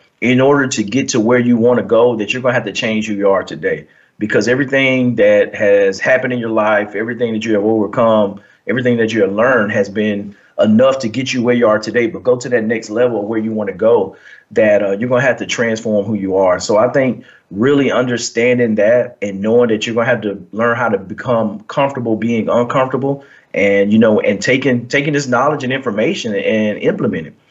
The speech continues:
That fa-, hey, faith is a, a action word. And so you're gonna, there's gonna be some faith in stepping out into the unknown. But I think pointing back to that network and being around, uh, like-minded investors, a community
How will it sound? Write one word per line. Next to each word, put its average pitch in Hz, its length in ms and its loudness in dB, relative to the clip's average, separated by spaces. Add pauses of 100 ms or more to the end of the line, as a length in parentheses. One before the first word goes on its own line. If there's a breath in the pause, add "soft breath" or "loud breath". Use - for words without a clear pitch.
(220 loud breath)
That 98 380 2
fa-, - 160 -2
hey, 120 200 2
faith 156 320 0
is 120 160 -2
a, 107 80 2
a 95 260 0
action 123 420 0
word. 80 300 -12 (340 soft breath)
And 101 140 -8
so 113 220 0
you're 113 160 0
gonna, 139 220 0
there's 113 200 -2
gonna 139 140 -4
be 139 80 -4
some 117 220 -4
faith 131 320 0
in 107 140 -4
stepping 123 440 -2
out 123 200 0
into 123 180 -6
the 107 180 -4
unknown. 117 720 -2 (200 loud breath)
But 110 100 0
I 120 60 2
think 123 400 -4
pointing 139 300 0
back 123 220 2
to 131 100 -4
that 98 180 0
network 127 560 2
and 110 100 -6
being 113 320 -4
around, 110 480 -2
uh, 95 160 2
like-minded 113 600 0
investors, 107 680 -2
a 87 80 -8
community 113 680 -2